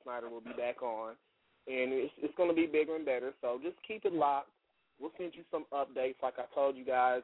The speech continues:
Um, you can check us out on myspace dot com slash U C O F W or hit us up on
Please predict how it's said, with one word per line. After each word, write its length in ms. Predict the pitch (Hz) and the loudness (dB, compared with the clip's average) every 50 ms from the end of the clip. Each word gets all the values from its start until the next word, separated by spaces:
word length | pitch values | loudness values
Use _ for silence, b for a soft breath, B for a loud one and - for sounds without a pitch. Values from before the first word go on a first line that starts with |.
| - - | -4 -10
Um, 180 | 135 131 127 | -10 -10 -10
you 80 | 123 123 | -10 -12
can 160 | - 123 120 - - | -14 -16 -14 -6 -2
check 220 | 165 165 170 - | 0 0 0 0
us 80 | 175 160 - - | -2 -4 -2 0
out 300 | 143 143 135 135 131 - - | 4 6 6 6 6 4 0
on 500 | - - 135 131 131 127 127 123 123 123 123 _ _ _ _ _ _ _ _ _ _ _ _ - - _ - - - - | -4 -4 -4 -2 -2 0 0 0 -2 -2 -6 _ _ _ _ _ _ _ _ _ _ _ _ -20 -20 _ -20 -16 -6 2
myspace 460 | 123 139 160 160 - - 160 160 - - | 4 4 4 4 4 2 0 0 2 2
dot 260 | - 143 143 - - | 4 4 4 2 0
com 280 | - 139 131 127 123 120 - - | -6 -6 -4 -4 -4 -6 -4 -2
slash 180 | 131 120 120 113 - | 0 0 0 -2 -4
U 160 | 117 127 151 - - | -8 -10 -10 -8 -4
C 140 | 151 147 147 | 0 2 4
O 100 | 147 151 | 4 6
F 160 | 147 143 - - 120 | 4 4 2 -2 -4
W 460 | 127 123 117 110 113 110 117 113 113 - b b b b b b b b b _ - | -2 -2 -2 -4 -8 -14 -14 -14 -14 -16 b b b b b b b b b _ 4
or 300 | 143 151 156 151 151 147 | 6 6 6 6 4 4
hit 220 | 147 165 160 151 | 2 -2 -8 -8
us 80 | 170 - - 156 | -8 -6 -6 -6
up 140 | 151 - | -6 -6
on 140 | - 147 147 | -8 -12 -12